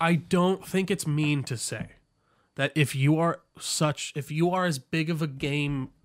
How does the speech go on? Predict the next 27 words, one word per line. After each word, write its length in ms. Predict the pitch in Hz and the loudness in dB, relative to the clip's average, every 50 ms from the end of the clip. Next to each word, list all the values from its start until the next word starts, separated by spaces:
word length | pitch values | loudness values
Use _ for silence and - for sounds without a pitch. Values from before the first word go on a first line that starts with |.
| _ - - 151 - | _ -20 -20 -18 -12
gamer, 400 | - 139 143 156 151 156 151 151 | -8 -4 -2 0 2 2 2 2
nerd, 380 | 143 147 147 143 143 143 139 - | 2 2 2 2 2 0 -2 -4
fan, 340 | - - 151 143 143 139 135 | -4 -2 -2 0 0 0 0
whatever, 560 | 131 135 147 165 170 143 135 127 113 107 - _ _ _ _ _ _ _ _ - | 2 4 4 4 4 4 2 -4 -6 -6 -12 _ _ _ _ _ _ _ _ -4
as 220 | - 151 151 139 - | -2 0 0 0 -2
someone 340 | - - 175 170 175 180 160 | -4 -4 -2 -2 0 0 0
who 80 | 160 170 | 0 0
w-, 180 | 151 139 156 - - | 2 0 0 0 0
is, 160 | 180 160 131 | 0 0 0
like, 180 | 151 143 127 - _ _ _ _ _ _ _ _ _ _ _ _ _ _ - | -2 -6 -8 -12 _ _ _ _ _ _ _ _ _ _ _ _ _ _ -8
chomping 520 | - - - - 185 190 185 - 202 202 | -4 -2 0 2 2 2 2 2 0 0
at 100 | 190 - | 0 0
the 60 | - | -2
bit 340 | 160 135 - 185 175 156 - | -2 0 2 2 2 2 -2
for 100 | - 143 | -4 -6
Starfield 600 | 127 - - 160 147 147 135 - - 147 135 135 | -4 -4 -2 -2 -2 -4 -4 -6 -6 -6 -4 -2
or 60 | 135 | -2
one 120 | 135 139 139 | 0 0 0
of 60 | 139 | 0
these 160 | 135 131 131 | 0 -2 0
next 260 | 135 131 127 - - | 0 -2 -2 -2 -2
gen 160 | - 139 127 123 | -2 -2 0 0
games, 400 | 123 117 113 113 113 107 - - _ _ _ _ _ _ _ _ _ _ _ _ _ _ _ _ _ _ _ _ _ _ _ _ _ - | -2 -2 -4 -6 -8 -10 -12 -16 _ _ _ _ _ _ _ _ _ _ _ _ _ _ _ _ _ _ _ _ _ _ _ _ _ -18
you 420 | - 160 147 135 135 139 147 147 | -18 -16 -12 -8 -4 0 0 2
will 160 | 143 156 147 | 2 2 0
get 260 | 135 - 123 120 - | -2 -4 -8 -8 -8
one. 240 | 127 120 - - - | -14 -16 -18 -20 -20